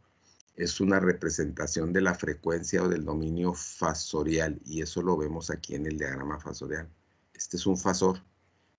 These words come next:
y este está en el dominio de la frecuencia, de la frecuencia angular o de la frecuencia eléctrica.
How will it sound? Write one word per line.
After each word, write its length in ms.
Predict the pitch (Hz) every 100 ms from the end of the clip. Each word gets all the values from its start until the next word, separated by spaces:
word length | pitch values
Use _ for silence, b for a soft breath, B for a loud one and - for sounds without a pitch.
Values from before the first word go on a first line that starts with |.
| -
y 240 | 82 87
este 220 | 101 -
está 220 | 80 - 80
en 100 | 80
el 120 | 87
dominio 440 | 82 78 78 85
de 100 | 85
la 120 | 76 71
frecuencia, 760 | - 71 - 80 78 - - _ _ _ _ _ _ _ _ _ _
de 180 | - 73
la 480 | 71 67 67 65 67
frecuencia 460 | - 67 71 73 98
angular 360 | 92 80 90 117
o 80 |
de 80 | 104
la 120 | 73
frecuencia 600 | - 69 - 69 67 -
eléctrica. 480 | 71 76 78 - -